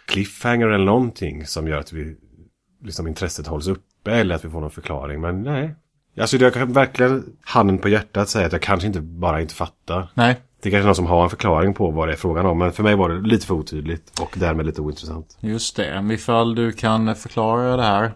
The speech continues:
Speaker 2: du som lyssnar, gå gärna in på vår Facebook-sida eller vårt Instagram-konto.
Speaker 1: Mm.
Speaker 2: Eller mejla oss på vargtimmenpodcast at gmail punkt com. Red ut detta.
Speaker 1: Mm.
Speaker 2: Mm. Vi tröskar vidare bland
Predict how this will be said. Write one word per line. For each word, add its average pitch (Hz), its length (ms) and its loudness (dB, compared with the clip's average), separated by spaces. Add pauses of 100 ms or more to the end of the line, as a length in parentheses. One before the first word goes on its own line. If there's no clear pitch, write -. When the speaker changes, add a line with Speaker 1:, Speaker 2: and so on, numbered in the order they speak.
Speaker 2:
du 104 140 -4
som 98 340 -4
lyssnar, 131 400 2 (300)
gå 113 100 -4
gärna 113 200 0
in 107 200 0
på 101 280 -6
vår 95 300 -4
Facebook-sida 107 920 -4
eller 98 260 -6
vårt 92 400 -8
Instagram-konto. 98 880 -4 (260)
Speaker 1:
Mm. 90 220 -4
Speaker 2:
Eller 95 240 2
mejla 95 460 0
oss 127 280 0
på 90 320 -4 (280)
vargtimmenpodcast 95 1120 -6
at 95 340 -8
gmail 90 240 -6
punkt 107 160 -4
com. 170 220 6 (600)
Red 120 360 6
ut 135 440 0
detta. - 340 -2 (220)
Speaker 1:
Mm. 101 300 4
Speaker 2:
Mm. 120 280 2 (560)
Vi 139 220 4
tröskar 143 580 2
vidare 139 440 4
bland 117 340 4